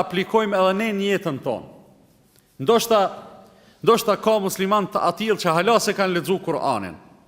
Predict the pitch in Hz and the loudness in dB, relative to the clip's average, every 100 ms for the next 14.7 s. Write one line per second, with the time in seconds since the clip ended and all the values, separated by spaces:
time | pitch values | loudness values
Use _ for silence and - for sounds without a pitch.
0 | _ - - 175 208 220 202 202 196 165 | _ -20 -4 0 2 2 0 0 -2 0
1 | 226 - 196 - 202 196 180 - 170 139 | -4 -4 -4 0 0 0 -2 -4 -4 -2
2 | 110 92 76 - - _ _ _ _ _ | -4 -6 -14 -20 -20 _ _ _ _ _
3 | _ 156 180 196 190 233 - 214 190 - | _ -2 2 2 4 2 4 2 0 -4
4 | - - - - _ _ 165 185 185 190 | -20 -20 -20 -20 _ _ -2 0 0 0
5 | 220 214 196 180 202 175 147 - 160 190 | 0 0 0 2 4 2 0 -2 0 0
6 | - 185 160 226 214 170 - - - - | 0 -2 0 2 2 0 -6 -18 -20 -20
7 | _ 165 160 196 214 202 - 160 135 - | _ -4 2 4 4 2 0 -2 -2 -2
8 | 151 185 202 - 190 - 180 117 - - | 0 2 0 -2 -4 0 0 0 -4 -18
9 | - - - - - - _ _ _ _ | -20 -20 -20 -20 -20 -20 _ _ _ _
10 | _ _ 139 240 208 233 233 208 190 226 | _ _ 0 0 2 0 2 0 0 0
11 | 247 - 208 226 240 226 - 208 240 202 | 0 -2 0 0 0 -2 -4 -2 -2 -2
12 | 202 196 190 180 - 226 214 - - - | -2 0 0 0 0 -2 -2 -6 -16 -20
13 | - - - _ _ _ _ _ - - | -20 -20 -20 _ _ _ _ _ -6 0
14 | 208 196 185 - 190 208 185 | 2 2 0 2 4 4 2